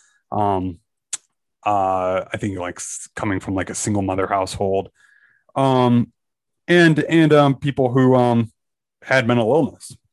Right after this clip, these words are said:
And I d-, I don't know if that was as strong a-, as a variable, but it's certainly, um,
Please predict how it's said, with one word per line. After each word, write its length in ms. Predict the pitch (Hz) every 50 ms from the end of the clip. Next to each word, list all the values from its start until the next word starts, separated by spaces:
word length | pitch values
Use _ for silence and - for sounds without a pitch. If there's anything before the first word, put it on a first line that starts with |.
| _ _ _ _ _ _ _ _ _ _ - - - _ _ _ - -
And 480 | 123 120 113 113 110 107 104 101 - - _ _ -
I 100 | - 110
d-, 80 | 110 - -
I 100 | 113 113
don't 120 | 120 117
know 80 | 117 113
if 100 | 107 -
that 80 | 117
was 200 | 110 104 104 101 113 - -
as 140 | 104 104 -
strong 380 | - - 139 131 139 143 143 143
a-, 120 | 135 - - -
as 140 | 127 127 123
a 60 | 127
variable, 520 | 120 135 135 135 139 139 127 135 135 131
but 120 | 117 113 104
it's 160 | - - -
certainly, 440 | - 131 123 117 107 101 95 95 - _ _ _ _ _ _ _ _ _ _ _ _ -
um, 380 | - 113 110 107 104 101 101